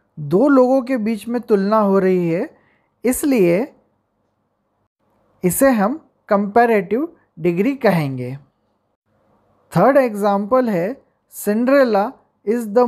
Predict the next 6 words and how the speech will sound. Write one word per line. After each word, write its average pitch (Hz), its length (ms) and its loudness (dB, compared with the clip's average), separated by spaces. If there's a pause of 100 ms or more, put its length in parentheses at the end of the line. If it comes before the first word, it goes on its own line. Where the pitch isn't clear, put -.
(140)
most 262 340 2
beautiful। 156 720 -4 (1120)
सिंड्रेला 208 720 2 (300)
सबसे 240 420 -2
सुंदर 175 440 2
है। 120 320 -10